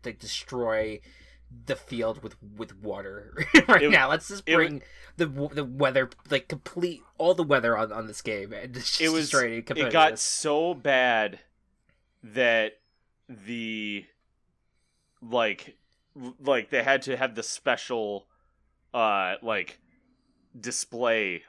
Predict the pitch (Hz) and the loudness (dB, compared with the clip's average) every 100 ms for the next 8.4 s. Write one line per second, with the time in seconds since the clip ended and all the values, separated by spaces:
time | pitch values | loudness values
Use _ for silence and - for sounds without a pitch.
0 | _ 110 98 95 95 92 90 90 117 95 | _ -6 -2 -2 -2 -6 -10 -16 -14 -8
1 | 95 90 85 82 - _ _ _ _ _ | -6 -4 -6 -8 -12 _ _ _ _ _
2 | - 101 92 92 107 107 113 110 98 95 | -6 -2 -2 -2 -2 -2 0 -2 -2 -6
3 | 90 87 _ 117 104 95 92 95 92 120 | -8 -14 _ -8 -6 -6 -8 -12 -12 -10
4 | 98 92 95 92 92 85 78 - 101 107 | -10 -12 -14 -12 -12 -12 -14 -10 -8 -8
5 | 104 117 98 - 101 92 104 95 87 87 | -8 -8 -8 -10 -8 -8 -8 -8 -12 -8
6 | 98 92 104 170 170 170 165 160 156 156 | -8 -6 4 8 8 8 6 2 0 0
7 | 151 151 143 - - 143 120 127 139 143 | -2 -2 -4 -6 -8 -4 -2 -2 -4 -6
8 | 147 143 117 87 | -6 0 0 -2